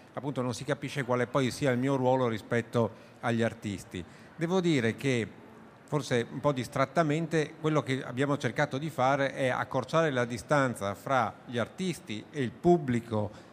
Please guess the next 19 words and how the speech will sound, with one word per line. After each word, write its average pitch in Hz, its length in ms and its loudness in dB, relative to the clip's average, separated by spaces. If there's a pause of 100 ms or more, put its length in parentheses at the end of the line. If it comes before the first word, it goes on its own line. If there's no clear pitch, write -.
più 170 220 -4
che 139 340 0
gli 139 140 -2
artisti 131 560 -4
e 143 80 -6
gli 120 160 2
acquirenti, 104 760 0
perché 127 300 -6
quello 139 280 2
non 117 240 0
è 127 220 0 (200)
evidentemente 123 680 -2
il 123 80 0
nostro 120 380 0
ruolo. 101 600 -2 (220)
È 175 100 -4
chiaro 165 380 6
che - 100 -8
poi 127 420 6